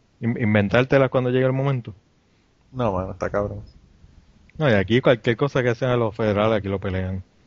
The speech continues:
Speaker 1: Aquí hasta le pelearon, yo creo que hasta en, en, ¿dónde fue? En Cabo Rojo le pelearon cuando,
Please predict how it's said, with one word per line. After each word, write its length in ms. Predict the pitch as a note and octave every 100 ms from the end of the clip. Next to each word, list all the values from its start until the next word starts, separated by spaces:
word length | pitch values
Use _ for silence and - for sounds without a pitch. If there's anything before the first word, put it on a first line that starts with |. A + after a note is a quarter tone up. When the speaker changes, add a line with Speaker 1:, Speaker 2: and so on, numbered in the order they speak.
| _ _ _ _ _
Speaker 1:
Aquí 160 | G2+ G2+
hasta 180 | A2 B2+
le 100 | A#2+
pelearon, 540 | A2+ G#2+ A2 B2 A#2+
yo 80 | A2
creo 140 | G#2+
que 60 | A2
hasta 440 | A2 A#2+ A2 G2+
en, 500 | F#2+ F#2+ G2 G2+ G2+
en, 500 | G2+ F#2+ F2+ F2 F#2 - _
¿dónde 140 | A2 A2+
fue? 160 | B2
En 120 | B2 A2
Cabo 240 | G#2+ G2+
Rojo 260 | G2 B2 B2
le 100 | A2+
pelearon 380 | A2 A2+ A2+ G#2+
cuando, 520 | G#2+ G#2 G2 F#2